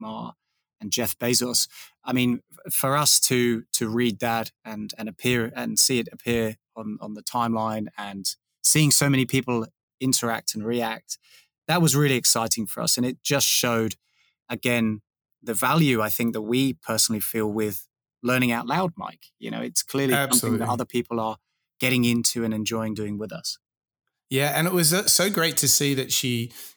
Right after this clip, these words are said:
Speaker 2: called out some of our classics like Elon and Bezos, but, um, some of our real, really popular shows, Brené Brown, Simon Sinek. And I love the fact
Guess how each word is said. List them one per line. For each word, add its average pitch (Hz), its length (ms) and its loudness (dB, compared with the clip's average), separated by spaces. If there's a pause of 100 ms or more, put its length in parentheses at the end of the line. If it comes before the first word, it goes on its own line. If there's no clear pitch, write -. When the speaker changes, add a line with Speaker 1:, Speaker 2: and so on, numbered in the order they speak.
Speaker 2:
called 156 280 0
out 143 220 2
some 139 180 4
of 139 100 2
our 123 140 2
classics - 600 0
like 120 320 -2
Elon 123 600 0
and 107 180 -4
Bezos, 120 720 0 (500)
but, 127 420 -2 (100)
um, 120 440 -2 (100)
some 170 320 4
of 160 140 4
our 127 300 2
real, 135 960 2
really 143 480 2
popular 127 480 -2
shows, 110 500 0
Brené 131 400 -2
Brown, 120 260 -2
Simon 110 300 0
Sinek. 143 540 2 (560)
And 147 160 4
I 160 120 2
love 165 440 2
the 196 100 0
fact - 540 -2